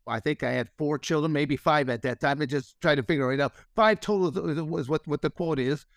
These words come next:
And then, uh, I did not even have health insurance. So if, if, if I got hurt,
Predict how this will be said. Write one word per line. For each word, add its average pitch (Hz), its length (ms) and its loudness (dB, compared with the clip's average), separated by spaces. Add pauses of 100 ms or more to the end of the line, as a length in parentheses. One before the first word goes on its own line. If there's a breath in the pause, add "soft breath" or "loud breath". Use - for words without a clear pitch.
(240)
And 165 160 0
then, 165 300 4
uh, 160 240 2 (1300)
I 170 80 -4
did 190 180 0
not 190 160 4
even 180 220 2
have 160 100 -2
health 190 240 0
insurance. - 600 -6 (180)
So 196 180 2
if, 170 320 0
if, 170 240 -2
if 165 220 -4
I 220 400 -2 (260)
got 151 240 -2
hurt, - 460 -4